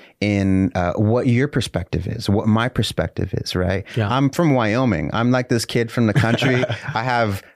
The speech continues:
Speaker 1: a very, very neutral accent. People think now, people th-, think I have a California accent. I don't know what, I, I've, uh, it changes all the time. Um, uh, but, you know, we have our own stories, you know what I mean? I'm not, I, I am kind of urban,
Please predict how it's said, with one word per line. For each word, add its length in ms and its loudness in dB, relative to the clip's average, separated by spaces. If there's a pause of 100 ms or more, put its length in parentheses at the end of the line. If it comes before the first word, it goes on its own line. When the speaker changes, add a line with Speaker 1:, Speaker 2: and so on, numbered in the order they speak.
Speaker 1:
a 80 -4
very, 640 0
very 260 0
neutral 400 2
accent. 500 -2
People 240 0
think 180 -2
now, 360 0 (420)
people 260 -2
th-, 160 -10
think 140 -2
I 40 -2
have 120 -2
a 60 -2
California 440 -2
accent. 440 -4 (360)
I 80 0
don't 140 -2
know 100 0
what, 220 -2 (120)
I, 200 -4
I've, 340 -2 (100)
uh, 160 -2
it 200 -4
changes 340 -2
all 120 -2
the 60 -8
time. 340 -2 (340)
Um, 340 0 (400)
uh, 440 0
but, 460 0
you 140 2
know, 80 2
we 160 2
have 280 0
our 120 2
own 140 2
stories, 640 0
you 140 2
know 140 2
what 80 0
I 20 0
mean? 320 0 (300)
I'm 360 0
not, 420 0 (180)
I, 580 0
I 140 -2
am 240 2
kind 320 -2
of 40 0
urban, 440 0